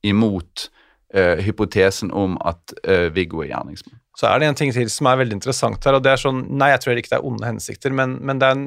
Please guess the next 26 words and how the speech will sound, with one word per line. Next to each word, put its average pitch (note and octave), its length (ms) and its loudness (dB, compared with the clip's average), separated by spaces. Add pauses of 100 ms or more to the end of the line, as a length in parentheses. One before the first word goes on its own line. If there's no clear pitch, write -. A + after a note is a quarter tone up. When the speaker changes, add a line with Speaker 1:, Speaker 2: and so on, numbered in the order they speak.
Speaker 2:
det C3 140 0
er C3+ 80 4
en C#3 100 -4
dårlig A2+ 220 2
jobb G2+ 120 -4
de A#2+ 120 0
gjør, D3+ 240 2 (100)
og, B2 220 2 (180)
og C3 140 -2
ikke C3+ 180 -10
nok A#2 160 -6
med A#2+ 140 -2
det, B2+ 100 4
men B2+ 140 0
det B2+ 40 4
er A#2+ 140 2
også B2+ 140 -12
dette B2+ 100 -14
mobilbeviset. A2 760 -6
Ja, B2 140 0
det C3 160 -4
kommer B2+ 160 -8
først - 320 -14
frem A2 240 -8
i A2+ 80 -4
retten A#2 480 -8